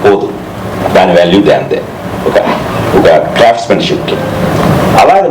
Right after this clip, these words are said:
నాకు ఈ పర్టికులర్ కథని చాలా ఆర్గానిక్గా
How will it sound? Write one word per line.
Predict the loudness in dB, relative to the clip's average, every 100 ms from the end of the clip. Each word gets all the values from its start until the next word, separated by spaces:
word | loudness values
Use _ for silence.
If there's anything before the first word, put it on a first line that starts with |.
| 0
నాకు | 2 2 0 -2 -8 2 4
ఈ | 4
పర్టికులర్ | 2 2 2 2 0 0
కథని | -2 -2 -4 -4 -6 -10 -14 -14 -4 2
చాలా | 2 4 2
ఆర్గానిక్గా | 0 0 2 0 0 -2